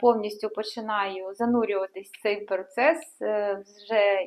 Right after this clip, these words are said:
я нав'язала зразків, тому тепер я вже то-, точно знаю свою щільність, як він буде виглядати.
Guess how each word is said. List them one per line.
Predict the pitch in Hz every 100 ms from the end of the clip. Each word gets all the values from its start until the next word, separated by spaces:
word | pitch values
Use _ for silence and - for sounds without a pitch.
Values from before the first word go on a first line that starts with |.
| -
я | 190
нав'язала | 185 180 190 185 175 175
зразків, | - 180 - 269 320 -
тому | 220 202
тепер | 202 202 190 185 190 185
я | 190 180 180 180
вже | 190 190
то-, | 185 - 196 190 _ - -
точно | 220 208 208 196
знаю | 190 196 180 180
свою | - 185 190 185
щільність, | - 247 269 339 330 311 -
як | 214 208 208
він | 202
буде | 208 208
виглядати. | 202 208 202 214 269 370 392 311